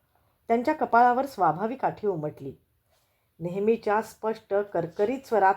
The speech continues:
ते म्हणाले, "भाषा जुनी असली म्हणून काय झालं? खाली भावार्थ दिलेला असतो, शब्दार्थ असतो. नि नाही समजलं तर विचारावं, समजून घ्यावं. ज्ञानेश्वरी ही आपली माऊली आहे.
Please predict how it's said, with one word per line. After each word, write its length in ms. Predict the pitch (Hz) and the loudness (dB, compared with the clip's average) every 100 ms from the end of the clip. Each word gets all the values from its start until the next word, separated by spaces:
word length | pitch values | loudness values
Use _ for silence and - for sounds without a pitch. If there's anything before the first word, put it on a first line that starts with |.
| - | 0
ते 60 | 196 | -8
म्हणाले, 680 | 185 175 170 160 165 _ _ _ _ _ _ _ _ _ _ _ | -4 -4 -2 -2 -4 _ _ _ _ _ _ _ _ _ _ _
"भाषा 500 | 160 - 165 165 220 | -20 -12 -8 0 2
जुनी 260 | 202 208 214 | 2 0 0
असली 300 | 208 214 220 | 0 0 -2
म्हणून 300 | 202 220 226 | 0 -4 -2
काय 220 | 214 220 | 2 2
झालं? 280 | 226 226 240 - _ _ _ _ _ _ | 2 0 -2 -6 _ _ _ _ _ _
खाली 280 | 175 185 202 | -4 0 0
भावार्थ 500 | 127 180 202 202 214 | 0 6 6 6 0
दिलेला 400 | 196 196 196 190 | 2 4 6 4
असतो, 460 | 170 - 139 - _ _ _ _ _ | 2 -4 -14 -14 _ _ _ _ _
शब्दार्थ 580 | - 165 165 208 202 214 | -6 -2 4 4 4 0
असतो. 520 | 202 - 170 - _ _ _ _ - | -2 -2 -10 -10 _ _ _ _ -12
नि 100 | 170 | -10
नाही 320 | 147 143 220 | -8 -8 -6
समजलं 540 | 220 190 208 202 170 220 - _ - | -4 0 0 2 0 0 -4 _ -8
तर 120 | 160 | -6
विचारावं, 800 | 165 170 202 240 175 170 185 180 - _ _ | -4 -2 2 4 4 2 -2 -2 -8 _ _
समजून 360 | 202 214 269 262 | -6 -4 -2 -2
घ्यावं. 440 | 175 175 180 180 185 _ _ _ _ _ _ _ - | 0 0 0 -2 -6 _ _ _ _ _ _ _ -8
ज्ञानेश्वरी 840 | 165 165 202 208 170 165 175 226 | -4 0 0 0 -2 -2 -2 -4
ही 320 | _ _ - 226 | _ _ 0 2
आपली 280 | 214 233 | 2 0
माऊली 460 | 262 185 170 220 254 | 2 2 2 4 4
आहे. 380 | 160 135 147 | 2 0 -10